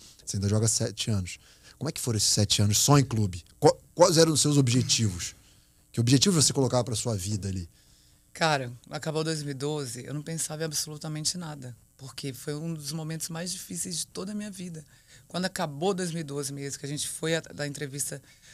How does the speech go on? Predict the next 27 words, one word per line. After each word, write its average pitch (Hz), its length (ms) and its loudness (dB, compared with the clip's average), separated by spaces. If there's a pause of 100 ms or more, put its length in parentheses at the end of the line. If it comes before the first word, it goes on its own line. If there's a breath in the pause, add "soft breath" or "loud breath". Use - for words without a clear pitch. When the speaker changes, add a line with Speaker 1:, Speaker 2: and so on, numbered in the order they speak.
(140 loud breath)
Speaker 2:
pro 165 140 -6
Galvão, 160 540 2
e 156 60 -2
ali 151 180 0
eu 160 100 0
anunciei 156 420 -2
que 156 100 -8
eu 156 40 -4
ia 151 100 -4
me 147 80 -6
aposentar 151 560 -6
e - 20 -8
tal, 156 180 -6
ali 151 200 -4
eu 165 80 -4
já 151 120 -6
tava 143 380 -12 (720 soft breath)
num 156 140 -2
momento 156 520 -4 (1200)
ainda 185 380 0
mais 196 340 4
agravante, 170 560 -2
porque - 160 -6
ali 165 160 -2
tinha 165 200 2
acabado 156 640 -2
já 147 260 -4